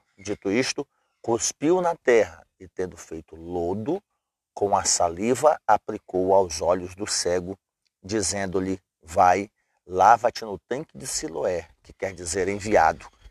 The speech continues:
Ele foi, lavou-se e voltou vendo. Então, os vizinhos e os que dante os, o conheciam de vista, como mendigo, perguntavam: 'Não é este o que estava sentado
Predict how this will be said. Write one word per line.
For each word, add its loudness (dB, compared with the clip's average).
Ele -4
foi, 2
lavou-se 0
e 0
voltou 0
vendo. -16
Então, 2
os 0
vizinhos -8
e -4
os -6
que -2
dante -2
os, -2
o 0
conheciam 0
de -4
vista, -6
como -10
mendigo, -4
perguntavam: 0
'Não -6
é 2
este -2
o -2
que -8
estava -2
sentado -4